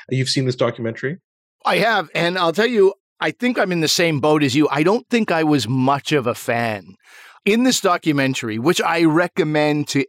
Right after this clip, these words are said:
Speaker 2: anybody who's had any connection to Gilbert, I, I felt it was so well done in giving you an appreciation of someone's life, a person who was very private. You know, I don't think most people would know that he was married and had children and all that.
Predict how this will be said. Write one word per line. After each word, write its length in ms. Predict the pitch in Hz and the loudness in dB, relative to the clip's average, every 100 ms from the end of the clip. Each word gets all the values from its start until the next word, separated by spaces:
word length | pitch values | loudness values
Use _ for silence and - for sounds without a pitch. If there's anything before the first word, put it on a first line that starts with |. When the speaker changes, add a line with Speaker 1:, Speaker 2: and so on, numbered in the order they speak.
| - | -2
Speaker 2:
anybody 580 | 156 170 165 147 139 123 | -2 0 0 0 0 0
who's 420 | 131 131 113 - | 0 0 -2 -6
had 260 | 135 131 | -4 -2
any 320 | 131 135 131 120 | 0 0 0 -2
connection 640 | - 135 139 - 147 127 117 | -4 -4 -2 -2 -2 -2 -2
to 280 | 135 127 113 | -2 -2 0
Gilbert, 340 | 139 127 110 | -2 -2 -4
I, 160 | 143 165 | -4 -2
I 60 | 175 | -4
felt 220 | - 226 | 0 -2
it 80 | 214 | -2
was 120 | 175 | -4
so 460 | - - 170 175 175 | -4 -2 0 2 2
well 400 | 165 123 135 131 | 2 2 0 0
done 480 | 113 120 104 85 87 _ _ _ - - - | -2 -4 -4 -8 -18 _ _ _ -20 -14 -4
in 140 | 160 | 0
giving 240 | 156 175 170 | 0 0 2
you 140 | 160 | 2
an 80 | 143 | 2
appreciation 880 | - 160 - 143 135 - 139 127 123 | 0 -2 0 0 0 0 0 -2 -2
of 260 | 123 123 | -6 -4
someone's 420 | - 143 139 127 | -2 -2 -2 -2
life, 280 | 127 131 135 | -2 -2 -2
a 80 | 160 | -6
person 320 | - 226 - | -4 -2 0
who 120 | 208 202 | 2 4
was 320 | 180 147 110 - - 110 | 2 2 -4 -16 -20 -6
very 320 | 131 180 190 | 0 0 0
private. 480 | - 160 170 135 95 _ - | -2 0 0 -2 -10 _ -8
You 80 | 123 | -4
know, 260 | 127 117 131 | -2 -2 -4
I 100 | 139 | -2
don't 200 | 170 175 | -2 -2
think 160 | 160 120 | -4 0
most 280 | 143 143 | 0 0
people 200 | 147 127 131 | -2 -2 -2
would 140 | 135 | 0
know 220 | 147 160 | 0 0
that 120 | 131 | -2
he 140 | 117 131 | -2 -2
was 120 | 113 | -4
married 460 | 120 120 123 120 104 | -2 -2 -2 -2 -4
and 120 | 107 | -6
had 100 | 117 | -6
children 420 | - 117 110 113 | -4 -6 -4 -4
and 120 | 110 | -4
all 100 | 107 | -4
that. 140 | 107 | -6